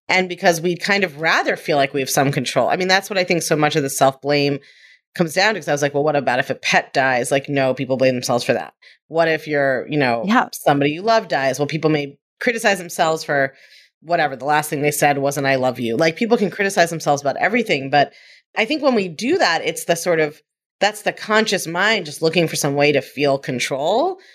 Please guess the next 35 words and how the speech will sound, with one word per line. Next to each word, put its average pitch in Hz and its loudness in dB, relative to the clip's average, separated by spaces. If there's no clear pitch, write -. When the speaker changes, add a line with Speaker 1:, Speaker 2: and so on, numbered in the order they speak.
Speaker 1:
of 165 0
what 165 6
is 151 -2
essentially 160 0
an 127 -4
uncontrollable 135 0
fact 123 0
of 120 -2
human 120 0
life, 135 0
which 117 0
is 110 -8
that 135 2
grief 120 0
and 110 -2
loss 92 2
are - -8
part 147 2
of - -2
it. 65 -12
But 160 4
we'd 170 -8
rather 170 -2
think, 156 -2
like, - 0
"Oh, 175 2
well, 147 -2
I 139 0
should 156 -6
have 139 0
done 156 0
X, 156 -4
Y, 147 0
Z 190 -2
differently 135 0